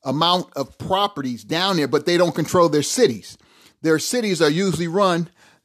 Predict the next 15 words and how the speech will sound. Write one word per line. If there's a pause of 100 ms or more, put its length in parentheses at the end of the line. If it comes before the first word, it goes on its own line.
the
government
is
usually
run
by
white
folks. (720)
Black
folks
are
not
running
their
cities.